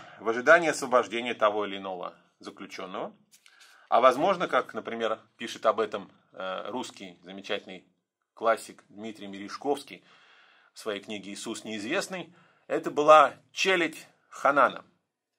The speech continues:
э, те-, зятя Каиафы, которого в русском синодальном переводе называется, его имя переведено как Анна.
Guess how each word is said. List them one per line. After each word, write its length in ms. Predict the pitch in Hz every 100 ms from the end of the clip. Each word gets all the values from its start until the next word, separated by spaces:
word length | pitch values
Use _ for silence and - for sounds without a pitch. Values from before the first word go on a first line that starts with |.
| _ _ _ _
э, 320 | - 95 92 - _ _ _ _ _ -
те-, 280 | 160 127 117
зятя 380 | 143 135 95 - _ _ _
Каиафы, 480 | - 107 107 98 - _ _ _ _ _ _ -
которого 480 | - - 104 98 90
в 60 | 95
русском 280 | 104 -
синодальном 380 | 92 104 101 95
переводе 440 | - 95 95 90 - _
называется, 600 | 90 92 90 - - - _ _
его 220 | - 92
имя 220 | 101 95 87
переведено 320 | 95 87 92
как 240 | 90 -
Анна. 340 | - 104 87